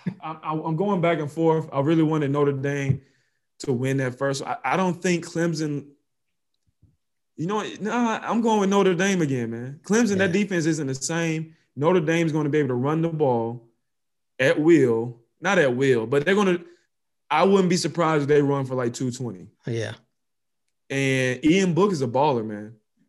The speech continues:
Speaker 2: He's a baller.
Speaker 1: He just makes the right plays. I'm not saying he's a, you know, fantastic quarterback, but he's a pretty good college quarterback. And he just,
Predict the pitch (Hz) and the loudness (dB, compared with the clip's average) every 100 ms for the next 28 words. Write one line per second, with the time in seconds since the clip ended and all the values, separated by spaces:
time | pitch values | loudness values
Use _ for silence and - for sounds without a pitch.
0 | _ _ - 123 113 107 120 156 147 143 | _ _ -18 -14 -12 -4 -2 -2 0 0
1 | 156 151 143 147 143 156 143 147 139 127 | 2 2 2 0 0 0 4 4 2 -4
2 | 143 143 139 151 143 143 143 123 117 117 | -4 -4 -4 -2 -2 0 -2 -2 -4 -6
3 | - _ 135 131 120 147 147 135 143 143 | -16 _ -6 -4 -4 -4 -4 -2 0 0
4 | 143 - 147 143 139 139 127 135 165 135 | -4 -2 0 2 0 0 -2 -4 -2 -2
5 | 120 - - 165 160 131 143 143 135 131 | -4 -10 -8 -2 -2 0 2 6 4 2
6 | - _ _ - 131 123 - - 139 110 | -6 _ _ -4 -2 -4 -8 -6 -4 -4
7 | 101 87 110 113 147 151 131 - | -6 -12 -14 -12 -6 -6 -6 -12